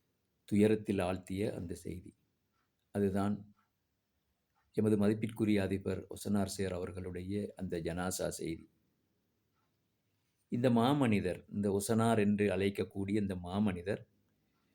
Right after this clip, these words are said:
பொலன்னறுவையை பிறப்பிடமாக கொண்டவர். இவர் நீண்ட காலம் பொலன்னறுவ கதிர்வல மத்திய கல்லூரியின் அதிபராக கடமையாற்றி, பின்னர் இந்த நாச்சியாதீவுக்கு இடமாற்றம் பெற்று வந்தவர்.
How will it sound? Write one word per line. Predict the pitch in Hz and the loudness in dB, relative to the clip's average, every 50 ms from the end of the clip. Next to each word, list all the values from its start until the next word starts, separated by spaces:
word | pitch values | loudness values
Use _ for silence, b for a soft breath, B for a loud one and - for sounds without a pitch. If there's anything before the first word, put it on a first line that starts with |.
| _ _ _ _ - | _ _ _ _ 4
பொலன்னறுவையை | 117 127 147 156 156 143 123 127 117 110 107 110 117 | 6 6 6 6 6 6 6 6 6 8 6 6 4
பிறப்பிடமாக | 120 - 101 110 107 - 110 104 95 92 90 90 92 104 | 2 0 0 0 0 2 0 0 0 0 -4 -6 -8 -8
கொண்டவர். | - - 87 82 82 - - - - _ _ _ _ _ _ _ _ _ _ _ _ _ _ _ _ _ _ _ _ _ _ _ _ _ _ _ _ _ _ _ _ _ - | -6 -6 -6 -6 -8 -12 -12 -16 -18 _ _ _ _ _ _ _ _ _ _ _ _ _ _ _ _ _ _ _ _ _ _ _ _ _ _ _ _ _ _ _ _ _ 0
இவர் | 123 127 147 151 151 123 110 | 6 8 8 8 8 8 6
நீண்ட | 117 120 139 156 165 139 131 120 | 4 4 4 4 4 4 4 4
காலம் | 120 117 113 113 120 139 143 135 - - _ _ _ _ _ _ _ _ _ _ _ _ _ _ _ | 4 4 4 4 4 4 2 0 -4 -10 _ _ _ _ _ _ _ _ _ _ _ _ _ _ _
பொலன்னறுவ | 117 120 131 135 131 123 120 113 120 120 127 143 135 - - - _ | 4 6 6 6 6 4 4 4 4 4 4 4 2 2 -2 -6 _
கதிர்வல | - 104 104 107 131 131 131 127 120 113 110 95 - - - _ _ _ | -2 0 2 2 2 4 6 6 6 6 4 2 0 -2 -10 _ _ _
மத்திய | - 101 101 101 - 151 147 127 | 0 0 0 2 4 4 4 6
கல்லூரியின் | 110 113 110 110 107 104 98 101 101 120 127 - - | 6 4 4 4 4 2 2 2 0 0 0 -4 -6
அதிபராக | - - 117 110 113 107 104 101 101 104 104 | -6 -6 -2 0 2 2 4 2 2 0 -2
கடமையாற்றி, | - 98 95 95 95 95 92 92 92 92 - - 135 139 - - _ _ _ _ _ _ _ _ _ _ _ _ _ _ _ _ _ _ | -6 -4 -4 -2 -2 -2 -2 -4 -4 -6 -8 -10 -10 -10 -10 -14 _ _ _ _ _ _ _ _ _ _ _ _ _ _ _ _ _ _
பின்னர் | - 113 110 110 127 139 120 113 113 - _ _ | -2 0 2 4 2 2 2 -2 -6 -14 _ _
இந்த | - 107 107 98 | -2 0 0 2
நாச்சியாதீவுக்கு | 98 95 98 104 - - 113 107 101 95 95 95 95 92 95 - - 120 117 98 - - _ _ _ _ _ _ _ 101 | 2 2 0 0 0 2 2 2 4 2 0 -2 -2 -4 -6 -6 -6 -6 -6 -6 -8 -12 _ _ _ _ _ _ _ 0
இடமாற்றம் | 104 107 110 107 104 101 - 101 90 87 | 2 2 4 2 0 0 -2 -4 -4 -4
பெற்று | 85 - - 110 | -8 -8 -8 -6
வந்தவர். | 107 95 87 85 85 82 - - | -6 -6 -6 -6 -6 -8 -8 -10